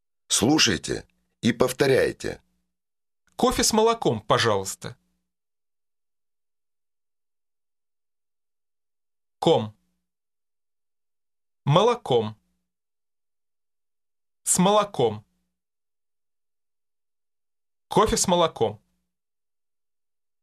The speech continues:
Speaker 1: Скажите.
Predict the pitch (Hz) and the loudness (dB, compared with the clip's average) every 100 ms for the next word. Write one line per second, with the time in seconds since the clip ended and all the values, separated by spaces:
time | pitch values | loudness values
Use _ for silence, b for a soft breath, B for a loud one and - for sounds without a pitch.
0 | _ _ _ _ _ _ _ _ _ _ | _ _ _ _ _ _ _ _ _ _
1 | _ _ _ _ _ - - - 123 139 | _ _ _ _ _ -4 0 2 2 0
2 | - - 55 | -2 -4 -6